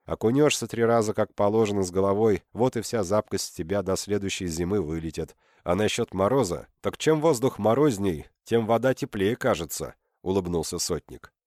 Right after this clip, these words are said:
Около большой, только недавно вырезанной во льду полынье, в ближайшем к усадьбе озерце, вода уже успела покрыться льдом на два пальца. Такой вот лютый на улице стоял крещенский мороз. И прежде чем окунаться, Климент с Филатом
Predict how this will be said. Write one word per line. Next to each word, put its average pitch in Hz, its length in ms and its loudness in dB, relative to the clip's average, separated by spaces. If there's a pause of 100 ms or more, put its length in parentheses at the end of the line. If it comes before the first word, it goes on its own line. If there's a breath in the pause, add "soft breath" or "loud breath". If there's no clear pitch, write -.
(680)
Около 98 380 0
большой, 90 460 2
только 92 320 0
недавно 87 460 0
вырезанной 80 600 -4
во 82 160 -2
льду 82 260 -4
полынье, 87 640 -2 (300)
в 87 140 -4
ближайшем 90 600 2
к - 80 -20
усадьбе 82 460 -4
озерце, 110 720 0 (220)
вода 90 400 2
уже 104 220 0
успела 101 440 -4
покрыться 92 540 -6
льдом 85 360 -2
на 87 140 0
два 80 200 0
пальца. - 520 -8 (380 soft breath)
Такой 107 340 0
вот 92 220 0
лютый 87 360 -6
на 78 140 -4
улице 92 440 -6
стоял 80 400 -6
крещенский 85 680 -8
мороз. 82 500 -4 (400 soft breath)
И 117 100 -6
прежде 117 400 -2
чем 92 220 -2
окунаться, 98 560 -2
Климент 90 460 -4
с - 40 -12
Филатом 120 540 -2